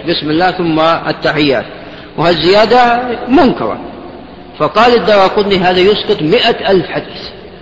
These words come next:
قال: "هذه الزيادة تسقط مائة ألف حديث". فالدارقطني رحمه الله لا شك أنه إمام، لكن عنده أحيانًا شيء من التشدد، شيء من التشدد، والمعتدل يقدم على المتشدد.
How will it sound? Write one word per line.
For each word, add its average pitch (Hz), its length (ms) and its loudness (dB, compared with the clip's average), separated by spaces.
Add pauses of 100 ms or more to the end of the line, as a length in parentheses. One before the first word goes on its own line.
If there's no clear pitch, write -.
(920)
قال: 131 220 0
"هذه 165 360 0
الزيادة 170 400 0
تسقط 226 480 0
مائة 190 460 2
ألف 185 160 2
حديث". 147 280 -2 (1500)
فالدارقطني 160 840 2
رحمه 156 460 -2
الله 127 200 -2
لا 147 180 0
شك 139 220 -6
أنه 135 140 -4
إمام، 165 580 -2 (460)
لكن 147 380 -2
عنده 151 440 0
أحيانًا 151 400 0
شيء 180 260 -2
من 156 160 0
التشدد، 139 540 -4 (1080)
شيء 170 220 0
من 165 160 -2
التشدد، 135 600 -4
والمعتدل 175 760 2
يقدم 160 640 0
على 156 180 2
المتشدد. 151 880 -2